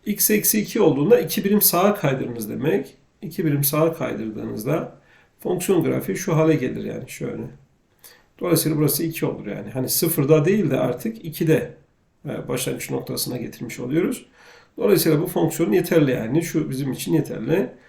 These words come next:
Bu kimdir? Y eşittir mutlak değer x eksi iki fonksiyonudur yani. Sevgili canlar,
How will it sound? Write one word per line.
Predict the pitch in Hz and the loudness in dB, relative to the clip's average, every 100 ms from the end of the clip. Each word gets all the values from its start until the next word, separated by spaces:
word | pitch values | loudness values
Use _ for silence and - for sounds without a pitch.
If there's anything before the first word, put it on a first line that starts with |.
| _ _ - | _ _ -10
Bu | 196 151 | -8 0
kimdir? | 185 135 190 | 2 2 2
Y | 156 156 | 4 4
eşittir | 139 - 135 | 4 0 -4
mutlak | 135 - 160 - - | -4 -2 -2 -2 -2
değer | 117 | -2
x | 160 - 160 | -2 -2 0
eksi | 151 - | 0 0
iki | 156 190 | -2 -4
fonksiyonudur | - - - 120 113 - | -6 -8 -8 -10 -10 -12
yani. | - 123 - _ _ _ _ _ _ _ _ _ _ _ _ _ - | -14 -14 -18 _ _ _ _ _ _ _ _ _ _ _ _ _ 0
Sevgili | 180 160 196 | 2 6 6
canlar, | 196 180 170 131 - | 6 6 6 4 0